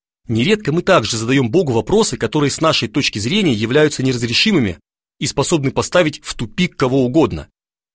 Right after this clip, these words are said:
Эти вопросы связаны с теми сложными ситуациями,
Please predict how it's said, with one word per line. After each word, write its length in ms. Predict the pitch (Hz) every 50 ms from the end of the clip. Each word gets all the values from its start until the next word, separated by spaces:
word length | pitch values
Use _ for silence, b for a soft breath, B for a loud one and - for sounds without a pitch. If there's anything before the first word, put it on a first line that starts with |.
| _ _ _
Эти 220 | - 131 117 - 123
вопросы 400 | 117 110 - 170 214 208 - 160
связаны 420 | - 131 156 160 143 147 131 123
с 60 | -
теми 200 | - 156 151 151
сложными 420 | 143 - 170 190 185 160 175 175 175
ситуациями, 760 | - - - - 180 202 190 - - - 98 87 82 80